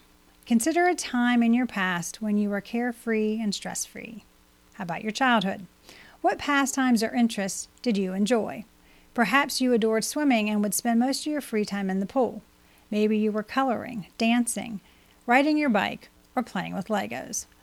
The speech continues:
A good sign of how you should manage stress is your former interests.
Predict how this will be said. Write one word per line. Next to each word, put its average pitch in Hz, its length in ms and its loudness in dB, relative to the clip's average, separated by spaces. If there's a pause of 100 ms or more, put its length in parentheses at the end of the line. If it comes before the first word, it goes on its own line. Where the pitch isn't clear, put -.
(120)
A 220 80 0
good 330 260 2
sign 233 640 2 (220)
of 202 120 -8
how 254 180 -2
you 277 180 2
should 247 240 -2
manage 226 420 0
stress 196 440 -6
is 226 220 -2
your 277 120 0
former 202 400 -2
interests. - 580 -6